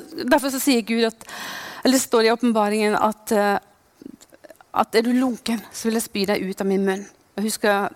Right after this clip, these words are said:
Todd White faktisk prekte om det. Eh, er, er du kald eller varm, så er det bedre. Men er du lunken, du vet, er du lunken, du merker det ikke.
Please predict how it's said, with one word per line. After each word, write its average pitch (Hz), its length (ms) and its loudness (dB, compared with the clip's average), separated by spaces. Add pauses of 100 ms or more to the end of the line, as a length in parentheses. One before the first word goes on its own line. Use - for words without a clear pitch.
Todd 214 180 -2
White 233 220 -2
faktisk - 400 -8
prekte 175 380 -2
om 180 100 -2
det. 220 80 0 (1120)
Eh, 214 260 4
er, 208 220 4
er 220 100 0
du 247 80 0
kald 208 300 0
eller 220 160 0
varm, 220 320 0 (340)
så - 160 -4
er 220 80 0
det 208 80 -4
bedre. 208 440 0
Men 208 100 -6
er 220 80 -2
du 226 100 -2
lunken, 226 400 -2
du 220 120 -2
vet, 214 200 -4 (240)
er 233 120 2
du 254 100 2
lunken, 247 500 2
du 254 80 2
merker 262 480 0
det 262 80 0
ikke. - 160 -2